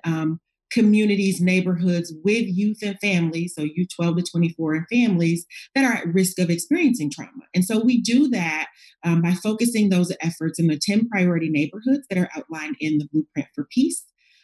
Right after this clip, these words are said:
Um, and so while we focus on those priority neighborhoods and youth and families that are at risk for experiencing trauma, we still serve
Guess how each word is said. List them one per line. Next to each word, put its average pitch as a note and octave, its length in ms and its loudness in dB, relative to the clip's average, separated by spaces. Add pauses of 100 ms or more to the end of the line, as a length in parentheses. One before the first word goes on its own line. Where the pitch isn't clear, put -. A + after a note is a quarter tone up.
(140)
Um, F3+ 320 2
and F#3+ 120 0
so F#3+ 460 2 (120)
while F#3 220 2
we F#3 120 2
focus A#3+ 420 0
on A#3 240 2
those F#3+ 400 -2
priority F3+ 400 2
neighborhoods F#3 760 0 (140)
and F3+ 480 4 (260)
youth G3 180 2
and F#3 140 2
families F3+ 440 4
that D#3+ 340 -4 (100)
are D#3 260 -10
at D3 140 -10
risk F#3+ 260 0
for D#3+ 120 -2
experiencing C#4 600 0
trauma, E3 460 -2
we G3+ 80 2
still G3 320 -2
serve D#3+ 600 -2